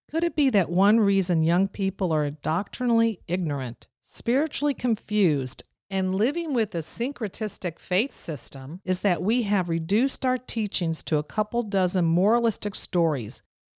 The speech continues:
found in most children's Bibles?" Our children need the soul-gripping, life-altering, meat-based, Jesus-centered teaching of God's Word.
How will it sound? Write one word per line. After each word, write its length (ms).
found 300
in 80
most 240
children's 420
Bibles?" 640
Our 220
children 640
need 240
the 100
soul-gripping, 1080
life-altering, 1080
meat-based, 880
Jesus-centered 1080
teaching 440
of 180
God's 420
Word. 460